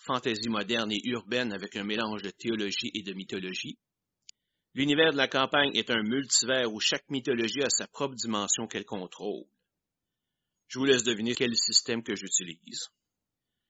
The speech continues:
Le thème principal est l'envahissement du multivers par le panthéon de Cthulhu et sa bande de joyeux drills. Les personnages sont des anges ou des démons de la dimension chrétienne qui est détruite dans la première vague d'attaque,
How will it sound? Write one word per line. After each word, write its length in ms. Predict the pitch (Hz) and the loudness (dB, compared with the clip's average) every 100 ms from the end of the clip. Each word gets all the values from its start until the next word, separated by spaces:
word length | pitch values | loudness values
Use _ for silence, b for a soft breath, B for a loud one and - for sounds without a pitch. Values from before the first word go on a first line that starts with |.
| _ _ _ | _ _ _
Le 100 | 120 | 0
thème 220 | 180 190 | 2 2
principal 480 | 180 156 - - 180 | 2 2 2 2 4
est 80 | 120 | 4
l'envahissement 560 | 135 147 139 - 160 | 4 2 0 2 2
du 160 | 147 110 | 2 2
multivers 520 | 135 143 - 110 147 | 2 2 0 2 0
par 160 | 139 107 | 0 -2
le 120 | 101 | -2
panthéon 420 | - 127 131 147 | -2 -2 -2 -2
de 80 | 110 | -2
Cthulhu 440 | - - 120 139 | -4 -4 -2 0
et 20 | 127 | 0
sa 160 | 107 | -2
bande 260 | 101 123 113 | -2 -2 -2
de 80 | 92 | -4
joyeux 280 | 104 104 90 | -4 -4 -6
drills. 500 | 107 92 82 69 69 - _ _ _ _ | -10 -10 -10 -12 -14 -18 _ _ _ _
Les 100 | 117 | -2
personnages 520 | 139 135 139 147 151 | 0 2 2 2 2
sont 120 | 139 | 0
des 240 | 117 110 110 | 0 0 0
anges 220 | 139 135 - | 0 -2 -2
ou 100 | 156 | 0
des 140 | 131 | 2
démons 260 | 113 113 127 | 2 0 0
de 80 | 110 | -2
la 100 | 98 | -4
dimension 480 | - 107 107 127 | -2 -2 0 -2
chrétienne 600 | 117 110 101 - 110 135 135 | -2 -6 -4 -2 -2 -4 -4
qui 140 | 113 | -2
est 60 | 101 | -2
détruite 400 | 107 - 131 104 | -4 -4 -6 -4
dans 160 | 120 | -2
la 100 | 110 | -2
première 360 | 98 110 104 98 | -4 -4 -4 -4
vague 180 | 107 101 | -6 -8
d'attaque, 520 | 92 87 - 135 - | -8 -12 -6 -8 -8